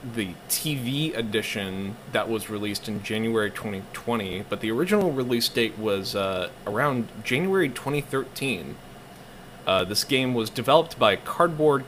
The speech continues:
Computer, and the T V edition was published by Annapurna Interactive. It is a point-and-click adventure set in Kentucky. You are a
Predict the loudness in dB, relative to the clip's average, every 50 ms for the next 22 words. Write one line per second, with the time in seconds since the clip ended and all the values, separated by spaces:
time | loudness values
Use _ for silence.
0 | -8 -8 -6 -6 -6 -6 -6 -4 0 2 4 4 4 4 4 2 0 0 2 2
1 | 4 4 4 2 0 -2 -2 -2 0 0 0 -2 -4 -4 -4 -4 -4 -2 -2 0
2 | 0 2 2 2 0 0 0 0 0 0 0 0 -2 -4 -4 0 2 2 4 4
3 | 2 2 2 -2 -6 -4 0 2 2 2 0 -2 0 0 0 0 0 -2 -2 -2
4 | -2 -2 -2 -4 -4 -6 -8 -6 -4 -2 0 0 -2 -2 -2 -2 0 0 0 -2
5 | -6 -16 -16 -18 -16 -16 -16 -16 -16 -16 -14 -8 -2 2 2 2 2 2 2 4
6 | 4 4 2 0 -6 -10 -2 4 4 4 4 4 0 -2 -2 -2 -2 0 -2 -2
7 | -2 -4 -6 -6 -4 0 2 2 2 2 0 -2 0 2 2 2 2 2 0 -2
8 | -6 -10 -6 -2 -2 2 4 4 4 4 2 -6 -12 -6 -4 -2 0 0 0 -2
9 | -2 -4 -6 -6 -2 0 0 0 0 0 -2 0 0 0 0 0 -2 -4 -6 -2
10 | -2 -2 -2 0 2 4 4 4 4 4 2 -2 -2 -2 -2 0 0 0 0 -2
11 | -2 -4 -6